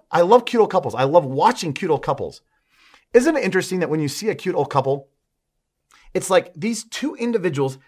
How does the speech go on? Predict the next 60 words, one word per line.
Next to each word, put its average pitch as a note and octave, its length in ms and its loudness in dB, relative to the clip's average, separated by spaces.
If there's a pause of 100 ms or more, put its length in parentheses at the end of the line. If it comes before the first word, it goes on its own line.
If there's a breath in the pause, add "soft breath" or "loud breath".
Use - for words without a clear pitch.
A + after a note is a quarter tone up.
(120)
have E3 140 -8
spent - 260 -2
so - 360 0
much B3+ 320 0
time G3 320 -4
together A#2 460 -2 (460)
that F#3 100 0
it's F#3+ 80 -4
like G3 160 0
they F3+ 80 8
have G3+ 240 2
their A#3 160 2
own F3+ 240 0
language. C#3+ 520 -6 (460)
It's - 80 -8
like A3 100 2
they B3 80 10
don't D#4+ 120 2
even C#4+ 100 0
have F3+ 140 -4
to - 80 -12
talk F3+ 200 2
to F#3 80 -4
each D3+ 120 -2
other. G#2 240 0 (360 soft breath)
He C4+ 220 -6
just D4+ 180 -4
can A#3+ 160 -2
look A3 140 0
at A3 140 -2
her D#3+ 280 4
and C3+ 120 -2
she B3 220 -6
can B3+ 180 0
look A3+ 160 0
at A3+ 80 -4
him, D#3+ 380 2 (240 loud breath)
and F3 160 0
somehow B3+ 400 4
they F#3+ 100 0
can F#3 100 -2
have F3+ 100 0
this D#3 200 -6 (200)
full C4+ 280 -6
conversation A3 920 -2 (160 loud breath)
without D3 220 2
saying D#3+ 180 2
a C3+ 40 2
word. F#2+ 280 -4 (640)
And C#3+ 80 0
if D3+ 40 -4
you're F#3 120 0
sitting C4+ 220 0
there, A3+ 80 4
you're F3+ 100 6
like, C3 260 -2 (160)
uh, B2 160 -2
"What B2+ 320 -4
just A#3 260 -8
happened?" F#3 460 -4